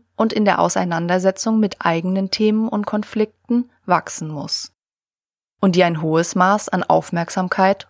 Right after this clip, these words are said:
und Konzentration fordert. Ein anderes Beispiel betrifft ein wohl typisches Therapeutenproblem.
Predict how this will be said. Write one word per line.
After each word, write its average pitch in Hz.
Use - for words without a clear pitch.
und 196
Konzentration 190
fordert. -
Ein 190
anderes 190
Beispiel 247
betrifft -
ein 196
wohl 175
typisches -
Therapeutenproblem. 165